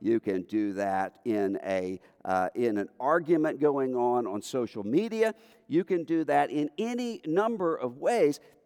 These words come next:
But the text says here that they wanted to trap him in his talk. It's artificial. They want to trap him. And so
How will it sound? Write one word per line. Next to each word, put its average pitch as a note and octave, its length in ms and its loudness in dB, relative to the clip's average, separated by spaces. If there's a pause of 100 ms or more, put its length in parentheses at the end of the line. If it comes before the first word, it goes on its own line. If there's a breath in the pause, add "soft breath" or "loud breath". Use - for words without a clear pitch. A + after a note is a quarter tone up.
But F3+ 160 -2
the F3 100 -6
text - 360 -8
says A#3+ 260 0
here G3 240 -4
that F3 200 -4
they E3 160 6
wanted A3 640 -6
to E3+ 180 -2
trap A3+ 600 -6
him G3 500 0
in F3+ 280 2
his E3 540 0 (420 soft breath)
talk. A3+ 460 0
It's F3 280 0 (180)
artificial. G#3 1160 0 (2000)
They B2 140 0
want E3 340 -2
to D#3 300 0 (600)
trap E3 300 -8
him. - 140 -16 (1600 soft breath)
And D3 180 0
so D3 340 2